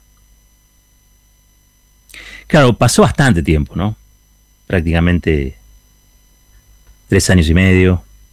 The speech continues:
casi cuatro ya, de aquel siete de marzo del dos mil diecisiete.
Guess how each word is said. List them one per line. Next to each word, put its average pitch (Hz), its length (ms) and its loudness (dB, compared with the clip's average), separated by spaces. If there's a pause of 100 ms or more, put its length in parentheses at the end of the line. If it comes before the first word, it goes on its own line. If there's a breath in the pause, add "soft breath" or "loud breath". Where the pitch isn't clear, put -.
(1000)
casi 85 200 -2
cuatro 95 440 0
ya, 78 300 -2 (3500)
de 95 120 0
aquel 107 440 2
siete 98 340 0
de 90 80 4
marzo 95 720 0
del 95 380 0
dos 82 160 -2
mil 90 240 0
diecisiete. 82 720 -2